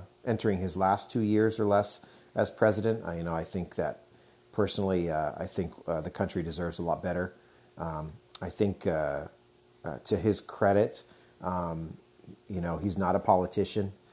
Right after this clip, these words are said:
He, uh, has implemented and fulfilled several of the things that he said he would do in the campaign,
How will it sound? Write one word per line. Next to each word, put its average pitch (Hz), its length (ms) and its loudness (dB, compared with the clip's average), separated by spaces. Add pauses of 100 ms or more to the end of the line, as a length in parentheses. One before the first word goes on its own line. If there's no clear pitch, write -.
(320)
He, 87 720 -4 (560)
uh, 78 360 -10 (400)
has 98 540 4 (200)
implemented 107 760 4 (120)
and 87 300 -4
fulfilled 104 580 2
several 92 400 2
of 82 120 -2
the 87 80 -6
things 95 360 -2
that 90 120 -4
he 92 100 -4
said 87 320 -4
he 95 100 -6
would 85 280 -8
do 92 380 -2
in 95 120 -2
the 82 80 -6
campaign, 92 680 -8